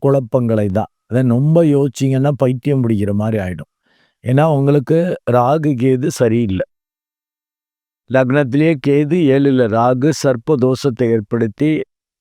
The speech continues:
நல்ல வாய்ப்புகள், புதிய வாய்ப்புகள், நூதன வழியில ஜெயிக்கிற விஷயத்தெல்லாம் ஆயிரத்தெட்டு யோசனை பண்ணியே அதை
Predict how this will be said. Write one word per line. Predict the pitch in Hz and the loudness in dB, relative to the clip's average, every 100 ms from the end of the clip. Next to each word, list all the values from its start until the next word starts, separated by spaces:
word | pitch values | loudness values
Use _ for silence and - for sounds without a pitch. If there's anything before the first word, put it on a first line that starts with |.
| _ - | _ -10
நல்ல | 127 135 160 | -2 0 2
வாய்ப்புகள், | 143 127 139 127 127 123 143 | 2 2 0 0 0 2 0
புதிய | 113 135 151 147 | 0 0 2 2
வாய்ப்புகள், | 120 120 110 101 104 131 143 - | 2 0 -2 -4 -2 -2 -2 -2
நூதன | 120 139 147 139 135 | 0 0 2 2 2
வழியில | 117 117 131 120 113 | 2 2 2 2 0
ஜெயிக்கிற | 98 123 - 123 113 98 | 0 -2 -2 -4 -2 -2
விஷயத்தெல்லாம் | 107 - 123 107 117 117 139 117 92 _ _ _ _ _ - | -4 -2 -2 0 -2 0 0 -2 -6 _ _ _ _ _ -6
ஆயிரத்தெட்டு | 117 143 165 147 139 123 | 0 2 2 2 0 0
யோசனை | 131 151 - 151 | 2 2 0 0
பண்ணியே | 143 131 131 143 | 0 0 2 2
அதை | 156 120 | 2 2